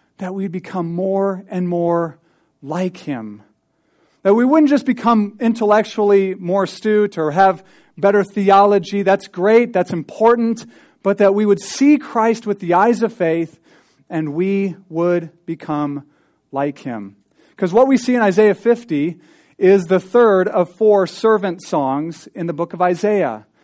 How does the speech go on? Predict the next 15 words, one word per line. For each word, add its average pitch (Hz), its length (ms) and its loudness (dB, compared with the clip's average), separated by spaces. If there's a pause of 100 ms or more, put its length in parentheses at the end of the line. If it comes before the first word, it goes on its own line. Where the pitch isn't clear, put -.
(460)
Weeks 202 340 -4
ago, 180 380 2
when 175 140 -2
we 170 100 -2
went 190 300 -8
through 196 100 -8
chapter 190 320 -4
forty-two, 180 540 -6
I 165 60 0
think 175 220 -8
I 170 80 -2
mentioned 175 400 -4
the 165 60 -8
servant 180 440 -6
songs. 190 580 -4